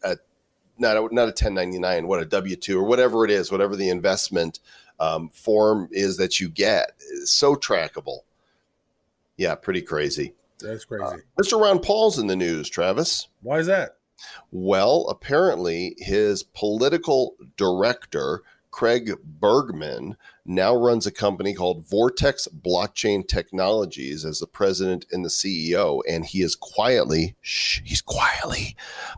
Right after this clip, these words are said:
Speaker 1: mining Bitcoin and other cryptos while he catches up on filings from the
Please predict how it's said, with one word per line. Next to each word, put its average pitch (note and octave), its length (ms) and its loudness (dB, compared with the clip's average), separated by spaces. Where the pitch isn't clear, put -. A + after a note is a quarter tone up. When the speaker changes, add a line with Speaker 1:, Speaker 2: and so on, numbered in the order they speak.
Speaker 1:
mining - 520 -2
Bitcoin - 600 -4
and - 120 -4
other - 180 -2
cryptos - 840 -2
while G2+ 200 4
he G2+ 100 2
catches G2+ 380 2
up F#2+ 160 0
on F#2 140 0
filings E2 720 -2
from D#2+ 480 -2
the D2+ 280 -8